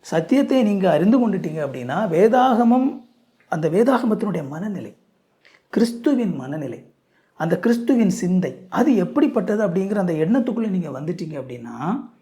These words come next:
அதுக்கப்புறமாக தவறான விஷயங்களை நீங்க ரொம்ப ஈஸியாவே வந்து கண்டுபிடிச்சிடலாம். "எனக்கு சத்தியத்தை புரிய வைங்க, இந்த வேதாகமத்தில் உள்ள சரியான சத்தியத்தை கண்டுகொள்ள என்னுடைய கண்களை திறந்துடலுங்கன்னு" சொல்லி நீங்க அவரிடத்துல ஜெபிக்கும் பொழுது, அந்த ஜெபம் ஆண்டவருடைய மனதுக்கு மிகவும் பிரியமான ஒரு ஜெபம்.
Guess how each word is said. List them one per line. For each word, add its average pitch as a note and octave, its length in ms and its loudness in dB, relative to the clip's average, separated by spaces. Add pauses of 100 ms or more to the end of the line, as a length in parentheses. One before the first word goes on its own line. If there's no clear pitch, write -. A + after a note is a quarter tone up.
(380)
அதுக்கப்புறமாக E3+ 720 -4
தவறான E3+ 400 -4
விஷயங்களை D#3 420 -10
நீங்க D3+ 140 -10
ரொம்ப C#3+ 240 -8
ஈஸியாவே D3+ 760 -4
வந்து C3+ 200 -10
கண்டுபிடிச்சிடலாம். C3 680 -18 (160)
"எனக்கு D3+ 240 -6
சத்தியத்தை G#3+ 480 -4
புரிய F#3+ 300 -4
வைங்க, D#3 360 -6 (240)
இந்த D3+ 140 -8
வேதாகமத்தில் F#3+ 560 0
உள்ள F#3+ 140 0
சரியான F#3+ 400 0
சத்தியத்தை F#3+ 420 -2
கண்டுகொள்ள G3 420 2
என்னுடைய E3+ 260 -4
கண்களை F#3 320 0
திறந்துடலுங்கன்னு" F3+ 640 -4
சொல்லி F3 180 -6
நீங்க D3+ 200 -8
அவரிடத்துல D3+ 420 -6 (100)
ஜெபிக்கும் E3 300 -8
பொழுது, C#3 520 -8 (400)
அந்த C3+ 260 -6
ஜெபம் D3+ 320 0
ஆண்டவருடைய E3+ 520 -2
மனதுக்கு D3+ 400 -8
மிகவும் F#3 480 -4
பிரியமான G3 640 -4
ஒரு C#3+ 180 -6
ஜெபம். A#2 280 -14